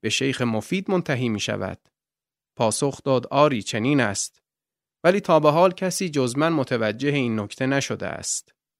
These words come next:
پرسیدم: «به چه دلیل؟» مطالبی گفت که من قانع نگردیدم. بالاخره در برابر اصرار من در کشف مطلب گفت:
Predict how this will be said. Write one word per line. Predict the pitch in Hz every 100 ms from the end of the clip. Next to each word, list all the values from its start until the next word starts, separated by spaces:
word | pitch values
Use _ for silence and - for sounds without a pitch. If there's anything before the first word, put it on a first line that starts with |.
| _ _ _ _ _ _ _ -
پرسیدم: | 147 147 190 180 165
«به | 143
چه | -
دلیل؟» | 180 160 123 107 - _ _ _ _ _ _ _ _ _ _ _
مطالبی | 143 160 180 185 214 208
گفت | 180 180 -
که | 131
من | 123 151
قانع | - 117 117 135
نگردیدم. | 147 143 117 98 95 90 90 73 _ _ _ _ _ _ _ _
بالاخره | 208 202 139 - 139 123
در | 120 120
برابر | 120 120 120 123 165
اصرار | 151 98 - - 147 131
من | 117 127 131
در | 113 107
کشف | - 165 -
مطلب | 120 104 - 131 127 131
گفت: | 151 156 147